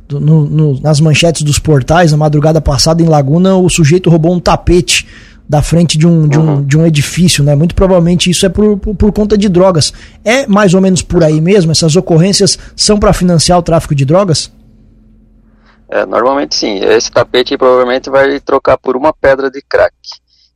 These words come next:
Speaker 2: Então acontece, eles fazem pequenos furtos, é botijão de gás, é, é tapete, é qualquer coisa que eles possam trocar por droga e manter o seu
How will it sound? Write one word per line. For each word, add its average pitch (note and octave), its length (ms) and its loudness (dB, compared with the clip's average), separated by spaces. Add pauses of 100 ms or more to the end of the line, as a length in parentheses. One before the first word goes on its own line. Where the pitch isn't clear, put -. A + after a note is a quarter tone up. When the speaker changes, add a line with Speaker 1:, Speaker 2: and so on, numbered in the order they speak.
(120)
Speaker 2:
Então - 340 -4
acontece, C3 460 -2
eles G#2+ 180 -8
fazem A#2 560 -2
pequenos B2 420 -4
furtos, D3 380 -4
é F#2+ 160 -2
botijão C3 460 -6
de B2+ 100 -10
gás, A#2 640 0
é, F2+ 440 -4 (320)
é F#2 140 -4
tapete, A#2 680 -4
é - 100 -6
qualquer A#2+ 320 -2
coisa A#2+ 300 -4
que - 80 -4
eles B2+ 180 -6
possam A2+ 340 -4
trocar A2+ 360 -2
por - 180 -8
droga G#2+ 340 -2
e A#2+ 280 -4
manter A#2 580 -6
o A#2 320 -4
seu A2+ 260 -6